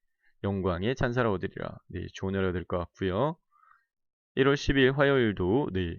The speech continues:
여러 사람이 합작 투자했던 일이 어렵게 되어져서 노심초사하였다가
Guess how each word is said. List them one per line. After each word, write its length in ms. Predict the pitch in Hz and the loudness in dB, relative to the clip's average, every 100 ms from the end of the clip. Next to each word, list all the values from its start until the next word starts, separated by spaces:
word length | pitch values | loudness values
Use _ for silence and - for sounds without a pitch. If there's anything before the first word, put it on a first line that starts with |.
| - - | -14 -6
여러 180 | 110 113 | 0 2
사람이 260 | 139 139 139 | 4 2 2
합작 360 | 147 - 156 | -2 -6 -8
투자했던 960 | - 160 147 135 - - 123 117 98 82 - - _ _ - - - - - - _ _ _ _ | -6 -2 0 0 -6 0 0 0 -4 -6 -14 -20 _ _ -20 -20 -20 -20 -20 -20 _ _ _ _
일이 440 | - 113 110 127 - | 0 2 2 2 2
어렵게 380 | 131 131 - | 2 2 2
되어져서 420 | 107 98 92 87 90 | 2 2 0 -2 -2
노심초사하였다가 1200 | 92 107 123 123 120 113 123 110 - 82 107 | -2 -4 -4 -6 -4 -2 0 -2 -4 -2 -2